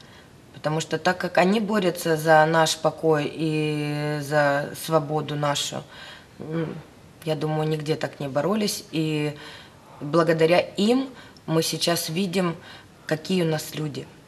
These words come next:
кто есть кто. То есть война — это плохо, но, наверно, какие-то моменты есть, э, ну, не положительные, а вот такие, которые нам показывают, кто нас окружает.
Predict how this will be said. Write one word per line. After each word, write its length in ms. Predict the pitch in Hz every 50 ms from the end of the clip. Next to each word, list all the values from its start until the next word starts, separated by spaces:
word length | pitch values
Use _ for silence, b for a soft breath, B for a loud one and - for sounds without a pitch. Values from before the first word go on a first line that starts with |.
| - - - - - -
кто 220 | - - - 190
есть 260 | 185 175 170 165 -
кто. 400 | - - - - 156 143 127 120 - - - - - - - - - - - - -
То 80 | -
есть 160 | 151 147 - - - - - - - -
война — 320 | - 165 175 185 196 196 190
это 160 | 180 - 180
плохо, 640 | 170 - - 185 208 240 262 - - - 180 160 151 B B B B B B B -
но, 260 | 156 170 170 170 -
наверно, 400 | 165 175 175 185 214 208 202 190
какие-то 640 | - 165 160 - - 185 180 180 - 165 160 - 151
моменты 560 | 165 165 160 180 190 196 196 190 190 - 165
есть, 460 | 156 160 170 175 175 170 - - - -
э, 640 | 123 143 151 147 147 147 147 147 143 143 143 143 135 135 131 - - - - - - - - - - - - - - - -
ну, 120 | 196 214
не 120 | 208 190 180
положительные, 720 | 190 180 180 190 180 190 254 262 262 - 233 202 180 165
а 20 | 160
вот 160 | 156 160 160
такие, 260 | - 170 - - 175
которые 460 | - 170 160 175 170 170 170 165 160 165 B B B B B B -
нам 260 | 156 180 185 190 185
показывают, 640 | 190 180 175 - 190 196 196 185 170 185 165 160 160
кто 160 | - - - 190
нас 220 | 185 180 175 -
окружает. 560 | 160 - 175 185 175 175 196 170 151 139 123